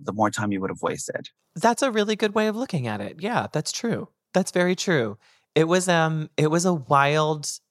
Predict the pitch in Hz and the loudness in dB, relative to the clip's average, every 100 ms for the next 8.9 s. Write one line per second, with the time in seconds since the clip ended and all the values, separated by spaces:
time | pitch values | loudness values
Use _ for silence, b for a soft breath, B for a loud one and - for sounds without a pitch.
0 | - - 131 110 107 113 156 180 185 156 | -6 0 0 0 -2 0 0 0 -2 -4
1 | 151 135 127 - 151 143 120 113 117 117 | -4 -4 -8 0 2 2 -2 -6 -6 -6
2 | 120 127 127 - 113 98 92 101 120 117 | -4 -2 -2 -4 -6 -6 -6 -6 -6 -6
3 | - 120 117 127 - 143 135 117 - 120 | -2 -2 -2 -4 -4 -4 -4 -4 0 0
4 | 123 117 110 107 104 101 104 b b b | 0 -4 -4 -4 -4 -8 -10 b b b
5 | b b - 131 131 131 123 113 110 123 | b b 2 4 4 2 0 -4 -6 -8
6 | 110 95 - 113 104 - 107 107 104 107 | -8 -8 -4 -2 -2 -2 -4 -4 -4 -4
7 | 107 104 - 104 - - 92 87 - - | -2 -2 -4 -6 -8 -10 -10 -10 -10 -8
8 | 123 - 98 95 - - - - 131 | -6 -4 -4 -4 -8 -8 -10 -10 -14